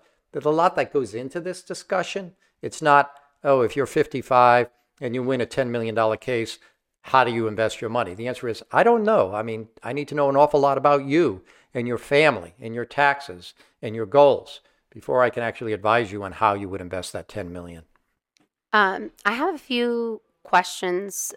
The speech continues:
Speaker 2: regarding children. Is it better to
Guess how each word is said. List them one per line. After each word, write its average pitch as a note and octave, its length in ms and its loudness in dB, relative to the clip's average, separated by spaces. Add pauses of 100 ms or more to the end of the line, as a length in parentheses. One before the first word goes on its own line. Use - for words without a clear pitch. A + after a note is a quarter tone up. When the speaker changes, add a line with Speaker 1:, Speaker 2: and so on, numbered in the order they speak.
Speaker 2:
regarding F#3 1120 0
children. F#3+ 500 -4 (360)
Is A3+ 160 2
it G3 200 0
better B3 340 6
to A#3 760 -4